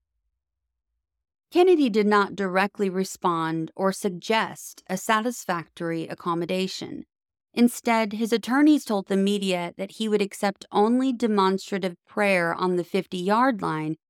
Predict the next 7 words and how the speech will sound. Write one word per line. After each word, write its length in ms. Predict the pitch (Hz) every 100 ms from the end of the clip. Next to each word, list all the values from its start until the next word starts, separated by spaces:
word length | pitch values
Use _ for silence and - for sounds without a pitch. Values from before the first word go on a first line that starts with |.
| _ _
immediately 880 | 196 208 226 285 277 185 185 175 170 -
after 360 | 170 165 180
games. 640 | 170 190 156 - - - - _ _ _ _ _ _ _ _ _ _ _ -
During 320 | 254 277 269
the 100 | 208
October 600 | 196 208 - 202 180 185
twenty-third 960 | - 185 185 185 - 180 175 170 175